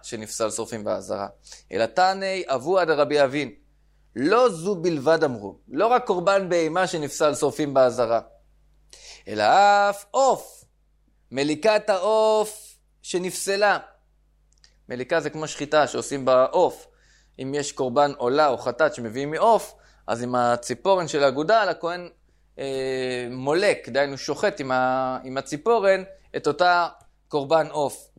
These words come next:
אם הוא נפסל, אז גם אותו שורפים בתוך העזרה, את הקורבן הזה. וכן, קמיצת המנחה, בן אדם מביא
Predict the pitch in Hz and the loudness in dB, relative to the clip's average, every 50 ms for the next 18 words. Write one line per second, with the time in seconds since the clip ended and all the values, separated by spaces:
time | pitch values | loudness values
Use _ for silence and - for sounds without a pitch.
0 | _ - 143 170 185 185 180 160 - - - - 107 101 107 117 - - _ _ | _ -8 -6 -4 -4 -4 -6 -8 -10 -10 -8 -8 -8 -8 -8 -10 -12 -16 _ _
1 | _ _ _ _ - 107 113 117 160 165 175 180 180 240 240 240 247 220 196 - | _ _ _ _ -12 -8 -2 -2 0 0 0 0 2 0 2 2 2 0 0 0
2 | 208 185 175 170 165 175 156 - 160 151 147 135 143 147 139 139 139 - 135 - | -2 -2 -2 0 2 2 2 4 2 2 2 2 2 4 4 4 4 2 0 -4
3 | 139 127 135 127 123 123 117 110 117 117 107 - _ _ _ _ - 135 139 - | -2 2 2 2 2 0 -4 -6 -8 -10 -10 -12 _ _ _ _ -8 -6 -4 -2
4 | - 123 120 123 135 139 - - 165 165 165 160 170 160 165 - - - - 226 | 0 0 0 0 -2 -4 -8 -8 -6 -4 -2 -2 -2 -4 -4 -8 -8 -2 2 2
5 | 226 247 254 247 - 240 226 220 220 214 190 170 - 185 160 151 156 165 180 185 | 4 4 2 0 0 -2 -2 -2 -4 -8 -6 -2 0 0 0 0 -2 -4 -4 -4
6 | 185 175 - - _ _ _ _ _ _ _ _ _ _ _ _ - 117 135 131 | -4 -6 -10 -18 _ _ _ _ _ _ _ _ _ _ _ _ -12 -8 -8 -6
7 | 139 160 160 160 131 101 | -2 -2 -2 -2 -4 -6